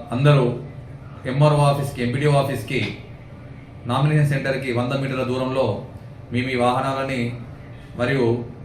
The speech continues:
ఎంఆర్ఓ వచ్చే వారందరినీ అక్కడే ఆపి, మీరు,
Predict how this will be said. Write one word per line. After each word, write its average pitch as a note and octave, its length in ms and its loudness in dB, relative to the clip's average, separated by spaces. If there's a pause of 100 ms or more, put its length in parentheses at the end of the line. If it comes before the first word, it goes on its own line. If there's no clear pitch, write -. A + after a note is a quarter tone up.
(140)
ఎంఆర్ఓ C#3+ 220 4
వచ్చే C3+ 200 2
వారందరినీ B2 600 0 (320)
అక్కడే C#3 260 2
ఆపి, C3+ 420 2 (920)
మీరు, C3+ 480 4